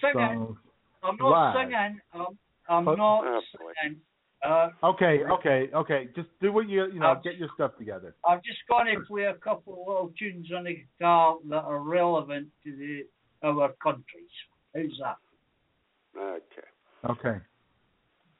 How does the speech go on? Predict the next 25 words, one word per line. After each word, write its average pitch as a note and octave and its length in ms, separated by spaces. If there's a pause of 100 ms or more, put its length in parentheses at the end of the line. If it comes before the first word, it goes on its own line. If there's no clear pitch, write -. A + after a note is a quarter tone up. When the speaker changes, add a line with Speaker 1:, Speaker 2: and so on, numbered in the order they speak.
(320)
Speaker 1:
Right, A#2+ 280
you E3+ 180
Speaker 3:
In F3 60
the - 20
Speaker 1:
guys D3+ 280
Speaker 3:
meantime, G3+ 440
Speaker 1:
carry D#3 260
Speaker 3:
J-, C3+ 60
Speaker 1:
on. A2 160 (960)
Speaker 3:
in A3+ 160
the G#3+ 80
meantime, G#3+ 580
J-Man, F#3+ 600 (2000)
you D3+ 100
know F#3 120
our E3 160
mutual C#3 400
Speaker 1:
Uh-huh. C3 140
Speaker 3:
friend C#3+ 220
Nurse C3 200 (120)
Sherry, F3 360 (1400)
Speaker 2:
Yes. C3 320 (1160)
Speaker 3:
who C3+ 140
is G2+ 160
longing G#2+ 720